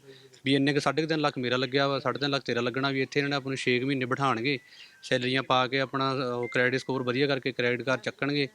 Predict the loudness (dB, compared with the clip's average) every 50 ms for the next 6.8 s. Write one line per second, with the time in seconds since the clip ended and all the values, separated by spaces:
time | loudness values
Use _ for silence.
0 | _ -20 -20 -20 -20 -20 -20 -10 -2 0 2 2 2 2 0 -2 0 0 0 0
1 | 2 0 0 0 -2 -2 -2 -2 -2 0 0 0 -2 0 -2 -4 0 0 0 0
2 | 0 0 -2 -2 -2 0 0 0 2 2 2 2 2 0 -2 -2 -2 0 0 0
3 | 0 0 0 0 0 -2 -2 -2 -2 0 0 0 -2 -2 -2 -4 -6 -6 -4 -4
4 | -4 -2 0 0 0 0 0 0 -2 -2 -2 -2 -2 -2 -2 -2 -2 -2 -2 -6
5 | -6 -8 -8 -6 -6 -6 -4 -4 -2 -2 -2 -2 -2 -2 -4 -4 -6 -8 -10 -12
6 | _ _ -20 -20 -20 -20 -20 -6 -4 -4 0 2 2 2 2